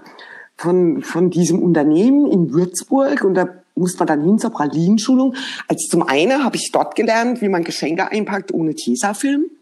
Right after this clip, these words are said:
Weil Tesafilm war verpönt. Und zum anderen musste man da sämtliche Pralinen, die es in diesem Sortiment gab, probieren.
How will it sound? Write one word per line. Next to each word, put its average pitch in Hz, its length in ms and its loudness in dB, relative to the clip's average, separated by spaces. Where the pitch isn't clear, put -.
Weil 147 140 0
Tesafilm 180 540 2
war 156 120 0
verpönt. 147 560 -4
Und 190 180 4
zum 190 200 0
anderen 196 420 2
musste 190 260 -4
man 185 100 2
da 180 200 2
sämtliche 196 560 -4
Pralinen, 180 880 -2
die 175 120 -4
es - 160 -4
in 175 140 0
diesem 160 560 -2
Sortiment 151 760 0
gab, 185 280 -4
probieren. 143 580 -2